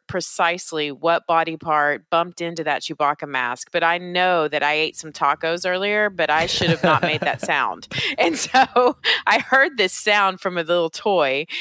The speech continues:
Speaker 1: and I thought, "Oh my gosh, this is so much fun. It's my birthday week. I'm gonna get myself a toy." And, uh, my kids, this is not theirs, this is mine. And, um,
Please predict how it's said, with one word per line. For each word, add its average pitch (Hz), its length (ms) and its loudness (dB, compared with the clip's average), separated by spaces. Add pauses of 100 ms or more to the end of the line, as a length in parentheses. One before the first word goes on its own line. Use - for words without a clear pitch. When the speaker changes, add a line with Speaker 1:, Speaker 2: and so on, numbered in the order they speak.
(260)
Speaker 1:
and 180 200 -2
I 180 80 0
thought, 180 380 2
"Oh 170 140 0
my 160 160 -4
gosh, 139 280 -2
this 151 160 -10
is 143 100 -10
so 147 180 -4
much 165 240 -8
fun. 143 340 -4
It's - 240 -12
my 151 180 -2
birthday 160 400 -4
week. 139 420 -6
I'm 160 120 -6
gonna 160 160 -4
get 143 180 -4
myself 143 640 -4
a - 80 -4
toy." - 560 -6 (460)
And, 156 340 -2
uh, 147 200 0
my 156 260 -4
kids, 165 380 -2
this - 180 -10
is 139 100 -16
not 156 280 0
theirs, 151 360 0
this 147 180 -12
is 156 120 -16
mine. 135 360 -8
And, 151 380 -6
um, 76 300 -10